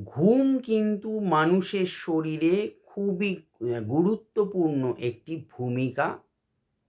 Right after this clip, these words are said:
পালন করে। তার কারণ কি? আমরা সারাদিনে যত কাজ করছি, দেখবে আমরা মোবাইলটাও কিছু সময় হ্যাং করে যায়, রিস্টার্ট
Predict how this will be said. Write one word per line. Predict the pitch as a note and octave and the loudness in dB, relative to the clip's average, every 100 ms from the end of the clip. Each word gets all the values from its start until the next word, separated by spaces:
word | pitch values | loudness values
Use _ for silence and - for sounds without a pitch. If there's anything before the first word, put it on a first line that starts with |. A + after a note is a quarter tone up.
| _ _ - | _ _ -8
পালন | A#2 A#2 A#2+ A#2 | -4 0 0 0
করে। | G#2+ F#2+ F#2 | -2 -4 -4
তার | - F3+ - _ - B2+ B2 | -2 -2 -2 _ -14 -6 -6
কারণ | A#2+ C3+ E3 G#3 | -2 4 4 4
কি? | G#3 A#2+ C#3 D#3+ _ _ _ - - | 0 -6 -6 -8 _ _ _ -14 -2
আমরা | F#3+ A3+ B3 | 2 4 2
সারাদিনে | - - C#3+ E3 F#3+ G#3 G#3+ C3 D3 - _ _ _ _ _ - F#2+ | 0 2 4 4 2 2 2 2 -2 -6 _ _ _ _ _ -18 -10
যত | - D#3+ E3+ - C4 C4+ - | 2 4 4 -2 -4 -4 4
কাজ | F3 F3+ G3+ - - _ | 6 6 2 -8 -20 _
করছি, | F3 F3 F3+ - - - D3+ F#2 - - - - C3 | 2 2 0 -8 -10 -4 -4 -4 -14 -20 -20 -14 2
দেখবে | E3 G3+ A3 F3+ E3+ - - D3 | 4 4 4 4 4 -2 -8 -2
আমরা | D#3 F3+ | 0 2
মোবাইলটাও | G3 D#3+ D#3+ E3 F3+ G3+ G#3+ A3 G3+ A3+ | 2 4 6 6 6 4 2 0 2 2
কিছু | A3 - F#3 F3 A3 | 0 -6 -8 -6 -8
সময় | G#3 G#3+ G#3 G#3+ | -4 -2 0 -2
হ্যাং | E3+ D#3 E3+ F#3 | -2 0 2 2
করে | F3+ D#3+ B2+ | 2 2 2
যায়, | G2+ F#2 F2+ | 0 -4 -6
রিস্টার্ট | C3 F3 - D#3+ C#3+ | -4 -4 0 0 0